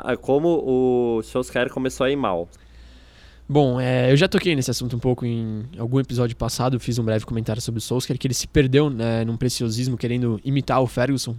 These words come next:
Speaker 2: né, falando, ah, da época que ele era jogador, quando o Sir Alex era treinador, et cetera.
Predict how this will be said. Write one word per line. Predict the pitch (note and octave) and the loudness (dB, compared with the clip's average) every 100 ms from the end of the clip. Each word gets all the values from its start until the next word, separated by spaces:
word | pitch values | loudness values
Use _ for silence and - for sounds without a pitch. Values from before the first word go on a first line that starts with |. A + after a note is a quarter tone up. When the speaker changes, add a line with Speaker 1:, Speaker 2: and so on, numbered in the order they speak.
| - | -8
Speaker 2:
né, | A#2 G#2+ G#2+ | -6 -4 -4
falando, | - A2+ A2 | -4 -4 -2
ah, | B2 | -2
da | B2 A#2 | 0 0
época | - | 0
que | A#2 | -2
ele | A#2 | -2
era | A#2 | -2
jogador, | A#2+ A#2 A2+ C#3 | -2 -2 0 0
quando | B2 A#2 A#2 A2 G#2+ - - - - - - - | 0 -4 -2 -4 -6 -14 -20 -20 -20 -20 -20 -12
o | - | -6
Sir | - G#2 | -2 -2
Alex | A2+ A2+ - | -2 -4 -4
era | G#2+ | -6
treinador, | A2+ A2 G2+ A2 | -4 -4 0 0
et | G#2 - | 0 -4
cetera. | G2+ A2+ A#2+ | -4 -4 -8